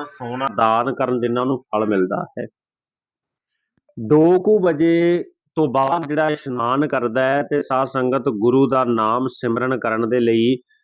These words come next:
ਸਵਾ ਮਣ ਚਾਂਦੀ ਦਾਨ ਕਰਨ ਦਾ ਉਹਨੂੰ ਫਲ ਮਿਲਦਾ ਹੈ।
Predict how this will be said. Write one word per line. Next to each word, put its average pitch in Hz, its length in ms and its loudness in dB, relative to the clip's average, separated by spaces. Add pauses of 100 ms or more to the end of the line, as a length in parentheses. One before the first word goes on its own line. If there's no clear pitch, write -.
ਸਵਾ 156 400 0
ਮਣ 156 260 0
ਚਾਂਦੀ 127 460 0
ਦਾਨ 113 400 0
ਕਰਨ 123 300 -2
ਦਾ 127 100 0
ਉਹਨੂੰ 127 180 -2
ਫਲ 107 280 -2
ਮਿਲਦਾ 101 560 -4
ਹੈ। 120 140 -14